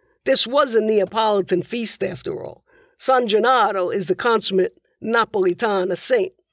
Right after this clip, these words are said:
Suddenly, this young woman pushes right into me to pass me. Now, she could have found a way around me. She could have waited till we passed the garbage pails and there was an indentation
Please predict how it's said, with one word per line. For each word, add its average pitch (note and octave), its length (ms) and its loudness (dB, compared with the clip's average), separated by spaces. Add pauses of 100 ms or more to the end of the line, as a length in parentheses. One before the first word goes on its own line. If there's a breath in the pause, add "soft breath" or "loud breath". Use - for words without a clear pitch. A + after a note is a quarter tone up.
(320)
Suddenly, G#3 840 0 (520)
this B3+ 200 0
young D4 380 0
woman G#3 320 2
pushes G3 760 -4
right E4+ 240 2
into D#4 280 2
me F3 300 0
to - 180 -8
pass G3+ 420 0
me. - 240 -14 (680)
Now, - 100 -4
she F#4 200 2
could A4+ 160 0
have G4 80 0
found B3+ 320 2
a G3 60 4
way G3+ 180 2
around F#3+ 460 0
me. C#3 200 -14 (460)
She - 200 -4
could F4 160 0
have C4+ 100 0
waited B3+ 380 0
till G3+ 140 2
we F#3+ 100 2
passed A3 340 0
the G3 80 -6
garbage A3 540 0
pails F#3+ 500 -4 (500)
and G#3 160 2
there G#3 100 2
was G3 180 2
an G#3 100 4
indentation G#3+ 1080 0